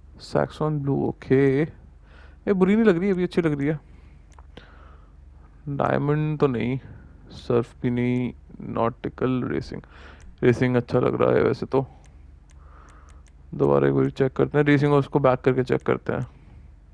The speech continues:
हम्म, अल्ट्रा लुक्स गुड, ओके। सेकेंडरी क्या है हमारा?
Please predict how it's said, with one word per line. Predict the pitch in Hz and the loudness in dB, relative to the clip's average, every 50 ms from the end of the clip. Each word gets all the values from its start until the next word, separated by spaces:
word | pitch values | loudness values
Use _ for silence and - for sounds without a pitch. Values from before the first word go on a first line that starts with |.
| - - - - - - - - - - - - - - - - | -20 -20 -20 -20 -20 -20 -20 -20 -20 -20 -20 -20 -20 -20 -16 -10
हम्म, | 160 151 147 127 | -8 -6 -2 0
अल्ट्रा | 120 120 117 - 135 143 | 0 2 2 4 4 4
लुक्स | 147 139 131 - - | 4 2 0 0 0
गुड, | - 113 - - - - - - - - - - - - | 0 0 0 0 -8 -18 -20 -20 -20 -20 -20 -10 -8 -8
ओके। | 127 - - - - - - - - - - - - - - - | -4 -4 -6 -6 -6 -12 -20 -20 -20 -20 -20 -20 -20 -20 -6 -2
सेकेंडरी | 139 131 - 139 143 143 147 | -2 0 0 0 0 2 0
क्या | 143 143 147 143 | 2 4 4 6
है | 139 139 143 | 6 6 6
हमारा? | 143 139 135 135 139 143 151 156 139 | 4 4 4 4 4 4 4 2 0